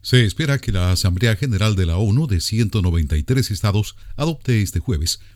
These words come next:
una nueva resolución que exigirá a Rusia un alto inmediato a la guerra en Ucrania. Mientras tanto, el Consejo de Seguridad de las Naciones Unidas rechazó el miércoles por la noche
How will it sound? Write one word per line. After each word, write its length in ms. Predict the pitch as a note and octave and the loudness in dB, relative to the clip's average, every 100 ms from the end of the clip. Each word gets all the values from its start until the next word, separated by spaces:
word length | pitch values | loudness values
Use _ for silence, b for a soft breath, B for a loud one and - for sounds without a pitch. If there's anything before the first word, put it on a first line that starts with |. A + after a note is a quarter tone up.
| b | b
una 220 | F3 C#3 | -2 2
nueva 260 | C3+ B2 | 2 2
resolución 720 | G#2+ F#2 G#2 F2 - G2+ F#2 - b - | 2 0 -2 -4 -4 0 0 -2 b -4
que 240 | D#3+ - | -4 0
exigirá 720 | C#3 - - G#2 - F2+ C3+ | 0 0 -2 -8 -4 -2 0
a 60 | F#2 | 2
Rusia 480 | A2 D3+ - A#2+ - b | 0 -4 0 0 0 b
un 140 | E3 E3+ | -4 -2
alto 280 | C#3 C3 | -2 0
inmediato 580 | A2 F2 F#2+ G#2+ F2+ A2+ | 2 2 2 2 0 -2
a 80 | C#3 | 0
la 120 | G#2+ | -2
guerra 440 | E2+ G#2 F2+ F2+ F2 | 2 2 2 0 2
en 100 | F2+ | 0
Ucrania. 720 | E2 E2+ B1 G#1+ - - - b b b b - | -2 -6 -6 -12 -14 -18 -20 b b b b 0
Mientras 280 | A#2+ B2 C3 | 2 2 -2
tanto, 300 | G3 F3+ E3 | -2 -4 -4
el 120 | A#2+ | -2
Consejo 480 | A2 G#2 D#3 B2 G#2 | 0 0 -2 -2 0
de 120 | A#2+ | 0
Seguridad 680 | - F#2 D#2 D#2 G#2+ A#2 G2 | 0 -2 -2 2 2 2 0
de 160 | F#2+ | -2
las 160 | A#2 F#2+ | 0 2
Naciones 420 | G2 - G#2+ F2 | 0 0 -2 0
Unidas 460 | D#3 A2+ G#2+ - b b - | -2 -2 -2 -4 b b -4
rechazó 520 | C3 B2 G#2+ D#3 D3+ | -2 0 0 0 0
el 80 | G2 | 4
miércoles 480 | B2 - A#2 G#2 | 2 2 0 0
por 220 | - C#3+ F2+ | 0 -4 0
la 100 | G2 | 0
noche 320 | G#2+ - | 0 0